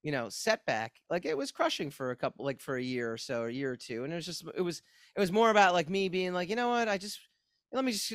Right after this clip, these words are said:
enjoy being twenty-two, and let me just enjoy, like, you know, I got my friends, I, I, you know, they're still in college. I can go visit them, and, and, and, like, I could, I could still, like, just, you know what? Like, the last thing I need is to, is to worry about a,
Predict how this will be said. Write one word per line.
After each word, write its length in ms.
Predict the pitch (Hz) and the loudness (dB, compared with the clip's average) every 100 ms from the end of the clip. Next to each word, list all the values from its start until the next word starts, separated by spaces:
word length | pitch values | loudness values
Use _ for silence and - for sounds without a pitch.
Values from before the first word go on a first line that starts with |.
| - | 2
enjoy 400 | 190 160 165 160 | 2 4 4 4
being 200 | 156 147 | 4 0
twenty-two, 600 | - 147 135 135 131 131 | -2 -2 -2 -2 0 0
and 100 | 127 | -2
let 100 | 165 | -2
me 80 | 208 | -4
just 180 | 180 | -6
enjoy, 520 | 147 131 131 135 135 131 | -8 -4 -2 2 2 2
like, 360 | 127 120 - _ _ _ _ _ _ - | 0 -2 -6 _ _ _ _ _ _ -4
you 100 | 156 | -2
know, 220 | 131 123 | 0 -2
I 100 | - | -2
got 140 | 151 165 | 2 2
my 100 | 156 | 0
friends, 760 | - 147 143 143 135 - - - | 0 0 0 -2 -4 -8 -12 -12
I, 100 | 131 - | -10 -8
I, 20 | |
you 140 | 135 | -6
know, 200 | 147 135 120 | -4 -4 -4
they're 80 | 143 | -6
still 240 | - 180 | -2 -2
in 80 | 156 | 0
college. 440 | - 156 151 147 | 2 4 4 2
I 80 | 147 | -2
can 100 | 135 | -4
go 100 | 135 | -4
visit 300 | 131 151 139 | -2 -2 -2
them, 340 | 151 143 139 135 | -4 -2 -2 -4
and, 280 | 123 120 | -6 -8
and, 280 | - 127 120 - | -10 -10 -10 -10
and, 320 | 120 120 117 | -10 -8 -6
like, 300 | 120 117 - _ | -4 -6 -10 _
I 100 | - | -16
could, 180 | 127 127 - | -14 -12 -8
I 60 | 139 | -8
could 140 | 127 | -6
still, 260 | - 170 156 | -4 0 2
like, 220 | 139 131 | 2 0
just, 260 | 139 - | -8 -8
you 100 | 170 | -4
know 120 | 165 165 | -2 -2
what? 140 | 160 | 0
Like, 220 | 151 135 _ _ _ _ _ | -2 -4 _ _ _ _ _
the 80 | 139 | -4
last 340 | 147 147 147 | -2 -2 -4
thing 140 | - 147 | -4 -4
I 100 | 143 | -2
need 200 | 147 139 | -2 -4
is 120 | 135 | -6
to, 260 | - 127 - | -4 -4 -6
is 120 | 127 | -8
to 80 | 131 | -4
worry 120 | 143 | -2
about 180 | 135 | 0
a, 60 | 123 | -2